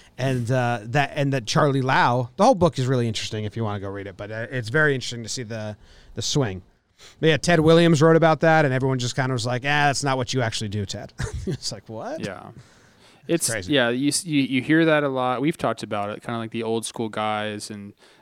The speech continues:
Speaker 2: them not wanting to give any credence to what's going on now in hitting. They just, they laugh at it and say, "That's not what we did." And God, I hate hitting Twitter so much. I hate it so much. And I get a lot of it with, with the sequence videos, a lot of guys commenting.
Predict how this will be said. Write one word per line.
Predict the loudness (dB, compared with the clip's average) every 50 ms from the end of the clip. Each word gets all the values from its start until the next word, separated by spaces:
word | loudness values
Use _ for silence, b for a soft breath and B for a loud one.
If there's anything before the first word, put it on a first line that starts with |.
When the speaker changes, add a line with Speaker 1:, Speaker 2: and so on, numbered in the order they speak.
| b
Speaker 2:
them | -2 -2 0 0 2
not | 2 2 2 2 2
wanting | 0 0 0 0 -2 -4 -6
to | -8 -6 -6 -4 -4 -4 -4 -6 -6 -8 -8 -10 -12 -16 _ _ _ _ _ _ _ _ _ _ _ _ _ _ _ _ _ _ _
give | -8 -2 0 0
any | 0 0 -2
credence | -2 0 2 4 4 4 2 0 -2 -2
to | 0 0 2 2 2 2
what's | 0 0 0 0 -2
going | 0 0 0 0 -2
on | -2 -4 -4 -4
now | -6 -4 -4 -4 -4 -4
in | -6
hitting. | -6 -6 -6 -6 -6 -6 -6 -8
They | -10 -10
just, | -10 -10 -10 -10 -10 -12 -16 _ _
they | -8 -8 -8 -10 -12
laugh | -10 -6 -4 -2 -2 -2 -4 -6 -6 -6
at | -4 -4 -6 -6
it |
and | -8 -10 -8
say, | -8 -6 -4
"That's | -4 -4 -4 -6
not | -6 -6 -6 -6
what | -8 -8
we | -6 -8 -8 -6
did." | -6 -6 -4 -4 -4 -6 -8
And | -10 -16 -18 -20 _ _
God, | -8 -6 -6 -4 -6
I | -8 -10
hate | -12 -12 -8 -8 -6 -6 -6 -8
hitting | -8 -8 -6 -8 -8
Twitter | -8 -8 -8 -8 -8 -8
so | -8 -6 -6 -2 0 0 0 0
much. | -4 -8 -14 -14 -16 -16 -10 -6
I | -6 -6
hate | -6 -6 -10 -12 -12
it | -12 -10
so | -10 -8 -6 -6 -6 -6 -8
much. | -10 -14 -14 -16 -16 -18 -18 -12 -6
And | -4
I | -2
get | 0 2 2
a | 4
lot | 4 4 4 4 4
of | 2 0
it | -2 -2
with, | -4 -6 -6 -6 -8 -10 -12 -16 -14
with | -12 -12 -12 -10
the | -10 -10
sequence | -4 -4 -4 -2 -2 -4 -6 -4 -4
videos, | -2 -2 0 0 0 0 0
a | -2
lot | -4
of | -4 -4
guys | -6 -8 -6
commenting. | -4 -4 -4 -4 -4 -6 -8 -8 -10 -10 -8 -10 -12